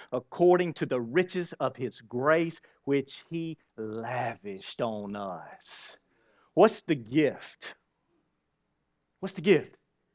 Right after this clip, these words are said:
Redemption and forgiveness. Redemption is when you've been bought back. That means that you were a slave to sin, but God is so lavishly generous that he bought you back. How?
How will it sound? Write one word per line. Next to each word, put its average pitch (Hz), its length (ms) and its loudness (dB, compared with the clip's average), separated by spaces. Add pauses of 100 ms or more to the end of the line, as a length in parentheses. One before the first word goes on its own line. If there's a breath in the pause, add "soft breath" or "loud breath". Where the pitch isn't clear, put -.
(800)
Redemption 147 960 2
and 147 180 -4
forgiveness. 143 880 4 (240 loud breath)
Redemption 202 600 8
is 180 180 2
when 202 160 6
you've 175 220 4
been 180 200 8
bought 185 320 12
back. 202 480 8 (600 soft breath)
That 240 200 12
means 233 280 8
that 190 180 4
you 269 120 8
were 220 180 12
a 170 80 10
slave 233 680 6
to 190 100 2
sin, 208 420 4 (200 loud breath)
but 180 180 8
God 240 300 12
is 170 120 6
so 196 200 10
lavishly 220 960 8
generous 160 580 6 (260 loud breath)
that 202 140 12
he 220 200 4
bought 220 500 10
you 233 140 2
back. 208 300 12
How? 240 380 10